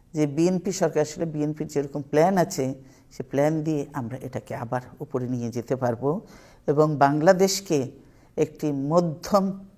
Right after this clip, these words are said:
আয়ের দেশে পরিণত করতে পারবো এবং দেশের মানুষকে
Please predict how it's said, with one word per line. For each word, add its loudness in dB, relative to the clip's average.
আয়ের 4
দেশে 2
পরিণত 6
করতে 2
পারবো 0
এবং -4
দেশের 0
মানুষকে -2